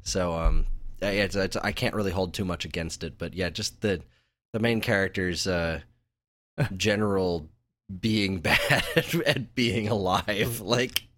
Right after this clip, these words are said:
Speaker 1: how did you, how did this guy keep this secret for that long? <laughs>
Speaker 2: You know, that brings up a good point. I, I don't even know how he got that job in the first place, right? He's like,
Speaker 1: <laughs>
Speaker 2: "I'm a professor," right? Is it, and then he,
Speaker 1: Mm-hmm.
Speaker 2: like, looks it around the room. He's like,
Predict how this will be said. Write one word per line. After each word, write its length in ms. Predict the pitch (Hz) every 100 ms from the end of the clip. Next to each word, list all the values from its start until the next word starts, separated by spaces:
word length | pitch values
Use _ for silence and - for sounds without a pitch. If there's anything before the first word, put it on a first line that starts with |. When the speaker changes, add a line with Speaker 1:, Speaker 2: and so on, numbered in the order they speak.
| - - - - -
Speaker 1:
how 100 | 180
did 220 | 202 190
you, 160 | 180 -
how 140 | 147
did 240 | 220 302 117
this 260 | 135 151 -
guy 360 | 101 85 76
keep 280 | 80 113 104
this 220 | 92 107
secret 420 | - 101 92 95 -
for 140 | 95
that 280 | 87 85 -
long? 220 | 87 95 -
<laughs> 440 | 104 - 120 -
Speaker 2:
You 100 | - 151
know, 280 | 135 101
that 200 | 127 139
brings 200 | 143 165
up 100 | 139
a 60 | 120
good 160 | 117 -
point. 220 | 127 117
I, 180 | 78 76
I 40 |
don't 120 | 131 151
even 160 | 123
know 180 | 113 110
how 180 | 107 110
he 80 | 101
got 220 | 104 101
that 140 | 98
job 280 | 90 92 98
in 60 | 95
the 80 |
first 300 | 82 98 98
place, 300 | - 127 139 -
right? 240 | 104 117 - _ _ _ _
He's 120 | 117
like, 300 | 113 104 359 -
Speaker 1:
<laughs> 100 | -
Speaker 2:
"I'm 240 | 117 127
a 240 | 123 113 110 -
professor," 880 | - 110 - 160 - - 117 107 127 - _ _ _ _ _ _
right? 400 | - 120 285 466 - _ _
Is 180 | 123 131
it, 160 | - -
and 120 | 127 127
then 60 |
he, 60 | 120
Speaker 1:
Mm-hmm. 60 |
Speaker 2:
like, 180 | 113 113
looks 220 | 117 110
it 60 | 113
around 200 | 107 104
the 80 | 98
room. 240 | 98 107
He's 140 | 104 101
like, 260 | 95 -